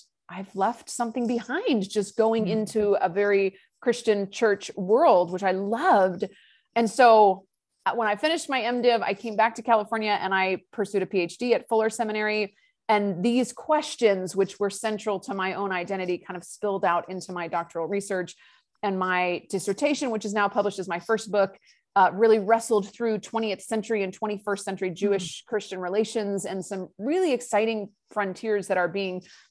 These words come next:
Speaker 1: uh, broached in that regard. Um, but the whole thing was just this quest for me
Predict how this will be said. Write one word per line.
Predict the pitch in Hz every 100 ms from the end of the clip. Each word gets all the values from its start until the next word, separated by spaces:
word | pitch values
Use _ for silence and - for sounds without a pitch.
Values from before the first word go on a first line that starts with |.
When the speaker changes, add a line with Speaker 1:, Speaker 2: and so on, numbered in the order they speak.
| _
Speaker 1:
uh, | 202 190
broached | 180 208 202 -
in | - 196
that | 180
regard. | 190 175 196 185 185 185 - _ _ -
Um, | 185 185 175
but | 220 -
the | 233
whole | 226 247
thing | 302 277
was | 247
just | 233 220
this | 226
quest | - 226 196 -
for | -
me | 190 196 196